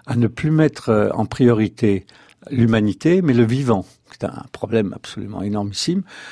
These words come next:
Le, le vivant ne peut pas être mis sur le même plan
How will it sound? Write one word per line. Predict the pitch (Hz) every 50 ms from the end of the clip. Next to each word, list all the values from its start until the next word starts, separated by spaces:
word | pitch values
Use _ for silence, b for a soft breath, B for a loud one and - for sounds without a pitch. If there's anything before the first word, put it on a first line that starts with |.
| B B B
Le, | - 110 113 107 110 107 104 101 101 101 98
le | 98 107 117
vivant | 107 104 101 98 98 120 143 165
ne | 139 104
peut | - - 98
pas | - 139 139 135
être | 131 - - -
mis | 98 107 123 151 139
sur | - - 110
le | 95 95
même | 101 101 104 101
plan | - - 135 139 151 170 196 185